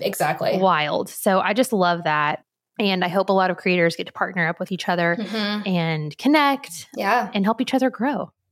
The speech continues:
Speaker 1: Definitely. One thing you did have on this list of things actually that we didn't really talk about was being, like, staying consistent,
Speaker 2: Mm.
Speaker 1: which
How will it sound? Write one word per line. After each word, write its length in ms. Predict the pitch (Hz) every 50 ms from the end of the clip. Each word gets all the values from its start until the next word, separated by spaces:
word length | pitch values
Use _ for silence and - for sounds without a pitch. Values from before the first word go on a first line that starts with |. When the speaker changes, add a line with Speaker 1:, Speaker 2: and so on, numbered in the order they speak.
| _ -
Speaker 1:
Definitely. 520 | 190 190 - 208 175 185 185 180 180 175 - - - - -
One 160 | - 254 262 269
thing 140 | 311 311 294
you 100 | 302 277
did 140 | 247 226
have 160 | 226 226 214 208
on 380 | 202 196 190 190 180 147 - -
this 280 | 214 196 190 - - - - _ _ _ _ _ -
list 460 | 202 208 208 196 185 180 - - -
of 100 | 185 180
things 460 | - - 180 175 175 175 170 180 - -
actually 400 | 170 185 170 - - 202 185 175
that 160 | 175 175 165
we 80 | 175
didn't 240 | 180 185 175 165 -
really 400 | - 180 170 175 180 196 196 208
talk 240 | 208 - 220 208 208
about 200 | 233 220 208 143
was 180 | 185 196 - -
being, 220 | - 196 175 -
like, 160 | - 196 -
staying 260 | - - 214 180 185 180
consistent, 720 | - 190 165 - 156 151 - 196 196 202 220 - - - _ - -
Speaker 2:
Mm. 360 | 247 233 214 202 185 190 185 - _
Speaker 1:
which 400 | - 226 214 220 - - - -